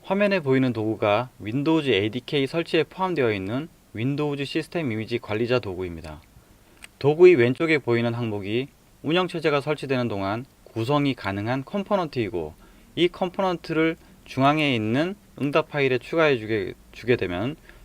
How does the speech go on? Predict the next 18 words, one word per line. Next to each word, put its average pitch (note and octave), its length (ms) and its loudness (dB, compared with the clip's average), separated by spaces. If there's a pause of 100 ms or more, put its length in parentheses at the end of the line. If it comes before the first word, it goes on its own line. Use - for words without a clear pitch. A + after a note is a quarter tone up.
(100)
추가된 E3+ 640 4
단계에 A2 680 2 (340)
대한 G2+ 380 -2
컴포넌트의 D#3+ 760 -4
동작이 G2+ 540 -2 (380)
운영체제 D#3+ 500 2
설치 C#3 640 -4 (100)
단계별로 A2 580 -2
구성이 C3 380 -2
되게 G2+ 180 -4
됩니다. D#2+ 400 -10 (880)
현재 G#3 280 2
응답 E3+ 420 4
파일에는 C#3+ 580 2 (2500)
국가 F3+ 280 2
및 E3+ 160 0
언어 G#2 160 0
옵션, G#2 460 -4